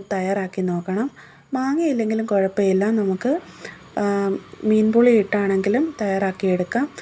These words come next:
പക്ഷെ മാങ്ങയൊക്കെ ഇടുന്ന സമയത്ത് ഇതിന് വെ-, ഒരു പ്രത്യേക ടേസ്റ്റാണ്. അപ്പം നിങ്ങൾക്ക് എൻ്റെ ഈ റെസിപ്പി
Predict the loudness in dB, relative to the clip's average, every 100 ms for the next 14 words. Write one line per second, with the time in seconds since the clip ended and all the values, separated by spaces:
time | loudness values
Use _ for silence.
0 | -20 -20 -8 -2 0 2 2 2 2 2
1 | 2 0 0 0 0 2 2 2 2 2
2 | 0 -2 -6 -2 0 -2 -2 -2 -2 -2
3 | -2 -2 -4 -4 -2 -4 -6 -10 -20 -20
4 | _ -6 -2 -2 -2 0 0 0 0 -4
5 | -6 -4